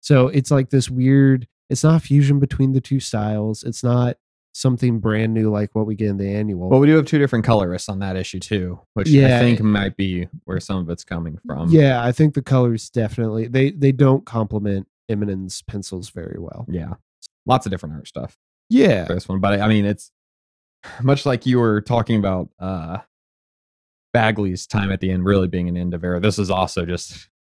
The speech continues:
Speaker 2: end of not only Eminen's era, but just, like, this era of the Ultimate Universe as a whole, 'cause it all got relaunched right after this. This was a huge shift in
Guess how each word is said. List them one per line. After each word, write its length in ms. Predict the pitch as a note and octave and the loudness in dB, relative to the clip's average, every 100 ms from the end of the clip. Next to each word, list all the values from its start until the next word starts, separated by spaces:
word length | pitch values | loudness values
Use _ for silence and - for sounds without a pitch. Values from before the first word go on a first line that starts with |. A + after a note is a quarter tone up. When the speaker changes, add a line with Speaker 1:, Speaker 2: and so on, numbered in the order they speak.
| _ | _
Speaker 2:
end 300 | G#2+ G2+ G2 | 0 2 2
of 440 | F#2 F#2 F2+ E2 - _ _ _ _ - | 0 -2 -2 -6 -12 _ _ _ _ -2
not 120 | G#2 | 0
only 220 | F#2+ F2+ | 0 0
Eminen's 320 | F#2+ F#2+ F2 E2+ | 0 0 -2 -4
era, 180 | F2 | -4
but 80 | E2+ | -4
just, 200 | E2+ - | -6 -6
like, 220 | F2 F2 _ _ - | -6 -6 _ _ -4
this 200 | G2 - - | -4 -4 -8
era 280 | F#2 F#2 F2+ | -2 2 0
of 240 | D2+ F2+ | 0 -2
the 140 | F2+ E2+ | 0 0
Ultimate 380 | F2+ - E2+ D2 | -2 -2 -8 -4
Universe 560 | E2+ D#2+ E2+ E2+ - | -4 -2 -2 -2 -4
as 140 | G2+ F#2 | -2 -2
a 80 | F#2 | 0
whole, 180 | F#2+ | 0
'cause 100 | F2+ | 0
it 120 | G2+ F#2+ | -2 2
all 200 | G2 F#2 | 2 4
got 180 | E2+ D#2+ | 0 2
relaunched 600 | F#2 F2+ F2+ F2+ F2 F2 | 4 4 2 0 -2 -4
right 180 | F2 | -4
after 260 | D#2 E2 E2 | -4 -6 -8
this. 240 | D#2 E2 | -8 -8
This 160 | - - | -10 -10
was 120 | E2+ | -10
a 60 | E2 | -12
huge 540 | - - D3 A2+ F2+ | -10 4 8 8 6
shift 480 | - - F2 - - | -2 -2 -2 -2 -8
in 300 | E2 E2 F#2+ | -6 -6 -8